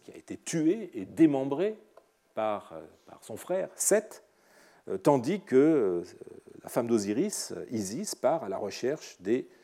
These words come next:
euh, morceaux du corps de son mari. Et d'ailleurs, euh, à la colonne, toujours dans la même colonne, vous avez Eurusan, le participe, euh, féminin, euh, ayant cherché, qui pourrait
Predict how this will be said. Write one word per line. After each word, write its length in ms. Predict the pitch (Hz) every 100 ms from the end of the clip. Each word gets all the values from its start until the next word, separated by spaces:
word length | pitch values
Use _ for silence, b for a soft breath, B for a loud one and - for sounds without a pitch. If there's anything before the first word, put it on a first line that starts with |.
| b b
euh, 220 | 90 85 87
morceaux 560 | 117 - - 117 139
du 120 | 117 98
corps 220 | 123 123
de 80 | 98
son 180 | -
mari. 240 | 101 92 82 _ _ _ -
Et 80 | 87
d'ailleurs, 400 | 90 98 127 143 b b _ -
euh, 160 | 98 92 -
à 120 | 98
la 100 | 98
colonne, 580 | - 101 104 95 85 80 _ _ _ _ _ _
toujours 240 | - 101 104
dans 60 |
la 60 | 92
même 200 | 101 98
colonne, 320 | 95 92 131
vous 180 | 95 90
avez 300 | 90 101 -
Eurusan, 800 | 117 107 104 - - 139 202 123 85
le 80 | 95
participe, 760 | 90 - - - - 117 _ -
euh, 160 | 82 82
féminin, 540 | - 107 113 139 220 _ -
euh, 60 | - - 95 101 _ 104 98 _ _ _ b b b b _ _ - - -
ayant 260 | 104 101 123
cherché, 460 | - 110 - - -
qui 140 | -
pourrait 420 | 104 110 92 139